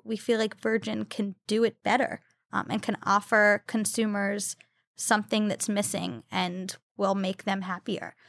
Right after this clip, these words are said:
Um, so again, in the cruise industry, there's nothing out there today that gets people really excited about cruising. Um, in hotels, you have many more options. You have boutique hotels, but thought that we could offer something a little bit better.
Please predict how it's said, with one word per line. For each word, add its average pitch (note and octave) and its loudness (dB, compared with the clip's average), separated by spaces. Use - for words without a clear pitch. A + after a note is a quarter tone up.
Um, - -8
so G3+ 2
again, G#3+ 2
in G#3 -2
the G#3 -2
cruise A3 0
industry, G#3 -2
there's G#3+ 0
nothing A#3 0
out G#3+ 0
there G3+ 2
today F#3+ 0
that F#3+ -4
gets - -2
people F#3+ -2
really G3 2
excited G3+ 2
about G3 0
cruising. A#3 0
Um, F#3 -2
in A3 2
hotels, A3 2
you A3 0
have G#3 0
many G3+ 2
more G3+ 4
options. F#3 2
You F#3+ 0
have F#3 -8
boutique G3+ -4
hotels, F#3+ 0
but - -2
thought - 2
that G3 -2
we F#3 -2
could - -4
offer - 2
something G3 -4
a F#3+ 0
little F#3+ 0
bit F#3+ -2
better. F3 0